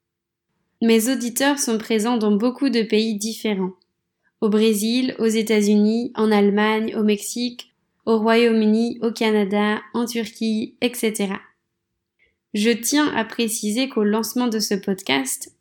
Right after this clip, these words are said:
évidemment, ces nombres étaient beaucoup plus petits. Il a fallu quelques mois avant de constater une augmentation des écoutes. Quelques mois pendant lesquels j'ai parfois été tentée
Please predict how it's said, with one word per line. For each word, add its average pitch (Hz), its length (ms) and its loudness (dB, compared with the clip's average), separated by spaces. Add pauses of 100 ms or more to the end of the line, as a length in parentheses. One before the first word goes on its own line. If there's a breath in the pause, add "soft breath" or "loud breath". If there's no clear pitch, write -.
évidemment, 214 640 2 (400)
ces - 180 0
nombres 247 360 4
étaient 220 360 0
beaucoup 240 440 0
plus 220 180 -4
petits. - 420 -4 (1040)
Il 220 160 2
a 214 80 4
fallu 254 380 2
quelques 302 300 0
mois 220 440 0 (140)
avant 214 260 2
de 214 140 0
constater 226 760 -2
une 220 160 2
augmentation 226 640 -2
des 214 280 0
écoutes. 190 480 -6 (400)
Quelques 254 280 2
mois 233 380 0 (200)
pendant 226 300 0
lesquels 233 540 0 (100)
j'ai 214 200 -2
parfois 247 600 -4
été 214 320 0
tentée 220 540 -2